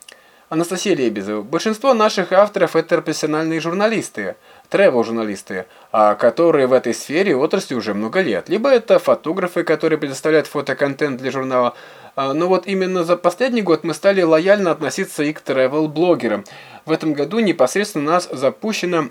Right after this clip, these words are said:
м, пиар-стратегия по работе с тревел-блогерами, с ними в том числе. А, как раз недавно перезапустился сайт нашего издания, буквально на этой неделе. Сейчас его доделывают.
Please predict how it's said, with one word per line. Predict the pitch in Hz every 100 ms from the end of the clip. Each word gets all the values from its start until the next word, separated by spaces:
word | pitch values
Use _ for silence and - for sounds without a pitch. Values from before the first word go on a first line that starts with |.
| -
м, | 143 131
пиар-стратегия | - - 170 156 - 135 - 208 190
по | -
работе | - 165 196 175
с |
тревел-блогерами, | - 131 127 123 98 156 220 226 240 226 220 -
с | -
ними | 180 226 240 220 -
в |
том | - 165
числе. | - - 104 98 _ - - -
А, | 127 120
как | 120 147
раз | 202 240 -
недавно | 156 185 202 202
перезапустился | 180 147 131 123 127 214 214 147
сайт | - 156 180
нашего | 131 160 - 123
издания, | 98 107 110 107
буквально | 101 - 170 196
на | 151 104
этой | 117 120
неделе. | 104 82 92 90
Сейчас | - 120 202 214 - - -
его | 131 175
доделывают. | 123 87 98 98 95